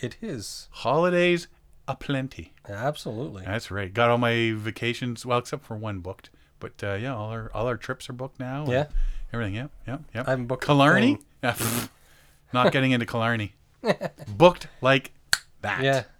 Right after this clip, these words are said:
Speaker 1: And that
Speaker 2: Unbelievable.
Speaker 1: Yeah, it's, uh, some places, like, it's, like, Algonquin Park, you can always get in if you're not too picky in what
Speaker 2: Yeah.
Speaker 1: lake you wanna get to.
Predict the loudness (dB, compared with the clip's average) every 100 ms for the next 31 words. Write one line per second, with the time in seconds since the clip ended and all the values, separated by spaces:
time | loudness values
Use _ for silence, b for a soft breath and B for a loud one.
0 | 0 4 6 6 4 4 2 2 0 0
1 | -4 -8 -12 -2 6 8 8 4 0 2
2 | 4 4 2 -4 -10 -4 -2 -2 -8 -6
3 | -6 -4 -8 -4 -6 -6 -14 -10 -10 -6
4 | -6 -8 -18 -14 -14 -2 2 6 6 6
5 | 2 2 2 -10 -2 0 0 -2 -6 -4
6 | -4 -6 -8 -6 -4 -6 B B -4 -4
7 | -4 -10 -8 -8 -6 -6 -4 0 0 0
8 | -4 -6 -6 -10 -12 -12